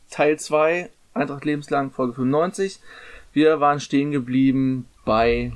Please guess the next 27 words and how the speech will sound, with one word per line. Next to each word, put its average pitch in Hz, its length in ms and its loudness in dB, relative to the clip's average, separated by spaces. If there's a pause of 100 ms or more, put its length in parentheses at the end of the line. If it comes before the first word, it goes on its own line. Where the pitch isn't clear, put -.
(120)
den 107 320 0
Wintertransfers. 156 920 0
Wir 139 60 0
haben 127 80 0
noch 131 80 -4
ein 123 40 -8
paar 120 140 -4
Fragen, 139 360 -2
die 117 80 -6
wir - 100 -6
abarbeiten 107 760 -4 (300)
wollen. 139 760 0 (560)
Ebenfalls 151 500 2
von 117 200 -2
Boris 120 340 -2
Wolke. 143 380 2
Wir 170 40 2
haben 196 100 2
jetzt - 80 -4
noch 185 100 -2
zwei 170 240 0
Fragen, 160 320 0
die 156 100 4
auch 156 100 2
so 175 120 0
ein 147 140 0
bisschen 185 600 -2